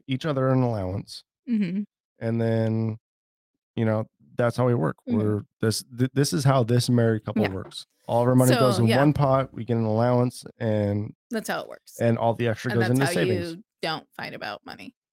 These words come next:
Speaker 1: Exactly.
Speaker 2: If you wanna know. Like, you each get the same amount every month, and whatever you do with that money, that's your problem. Like, I can't get mad at John for buying a podcast mic 'cause that was his allowance money, not mine.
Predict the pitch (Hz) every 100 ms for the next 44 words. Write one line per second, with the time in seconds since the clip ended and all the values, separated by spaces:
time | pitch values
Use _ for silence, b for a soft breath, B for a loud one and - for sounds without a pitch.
0 | _ 123 143 151 - - _ - 165 98
1 | 104 - _ 294 190 175 185 214 220 214
2 | 214 233 233 233 233 240 247 226 190 185
3 | 214 214 220 220 202 208 190 196 190 220
4 | 190 220 233 _ b b b 190 170 170
5 | 196 190 190 185 180 202 185 208 196 196
6 | 202 180 190 214 196 - 202 190 - -
7 | - - - 170 165 160 - 175 165 131
8 | 156 - - - 180 - -